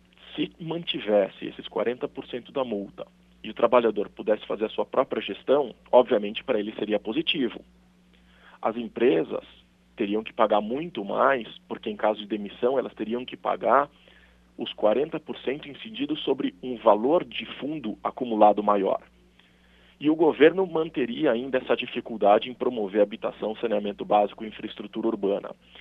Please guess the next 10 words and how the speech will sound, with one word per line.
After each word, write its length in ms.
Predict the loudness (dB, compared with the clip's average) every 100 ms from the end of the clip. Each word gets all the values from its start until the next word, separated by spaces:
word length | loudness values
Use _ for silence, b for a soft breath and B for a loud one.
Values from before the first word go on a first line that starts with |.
| B B B B _
Então, 160 | 4 4
assim, 260 | 0 -10
o 40 | -4
que 100 | -2
eu 60 |
acho 180 | -2 -4
importante 720 | -6 -4 -4 -2 -4 -4 -12
as 80 | -10
pessoas 420 | -10 -8 -8 -10
entenderem 800 | -10 -12 -12 -4 0 0 -2 -8